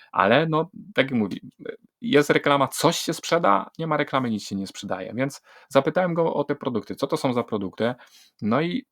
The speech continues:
to, co usłyszałem, troszkę mnie zdziwiło, bo okazało się, że oni promują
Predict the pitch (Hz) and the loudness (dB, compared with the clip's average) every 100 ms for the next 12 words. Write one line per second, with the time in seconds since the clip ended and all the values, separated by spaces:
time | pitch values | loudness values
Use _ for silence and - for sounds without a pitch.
0 | _ - 151 143 139 - 120 117 - 104 | _ -2 0 0 -2 2 2 2 -2 -6
1 | - 101 101 98 101 98 101 98 117 113 | -2 -2 -2 -2 -2 -2 -2 0 0 0
2 | 131 170 165 - 139 131 - 127 143 160 | -2 0 -2 -4 -6 -6 -4 -4 -2 -4
3 | - _ _ - 120 110 131 123 131 | -8 _ _ -10 -6 -2 -2 -2 -4